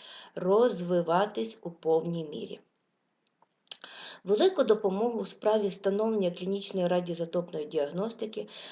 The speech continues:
ем, надала перша міжнародна конференція з мирного використання атомної енергії, е, у тисяча дев'ятсот п'ятому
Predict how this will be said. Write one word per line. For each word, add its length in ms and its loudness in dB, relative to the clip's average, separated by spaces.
ем, 520 0
надала 420 2
перша 400 2
міжнародна 600 0
конференція 920 -2
з 100 -10
мирного 520 2
використання 840 -2
атомної 560 0
енергії, 640 -6
е, 160 0
у 100 -2
тисяча 360 0
дев'ятсот 440 2
п'ятому 500 2